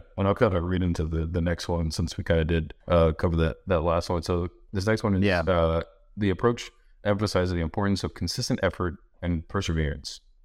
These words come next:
Speaker 1: as,
Speaker 2: Yeah.
Speaker 1: uh, as progress may be slow at times and setbacks may occur. However, by focusing on taking small steps each day, you can build momentum towards your goals and create a more fulfilling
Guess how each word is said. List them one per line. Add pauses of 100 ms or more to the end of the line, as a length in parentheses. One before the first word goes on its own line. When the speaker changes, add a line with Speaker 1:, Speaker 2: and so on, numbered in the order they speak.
Speaker 1:
as,
Speaker 2:
Yeah. (200)
Speaker 1:
uh,
as
progress
may
be
slow
at
times (340)
and
setbacks
may
occur. (180)
However,
by
focusing
on
taking
small
steps
each
day, (460)
you
can
build
momentum
towards
your
goals
and
create
a
more
fulfilling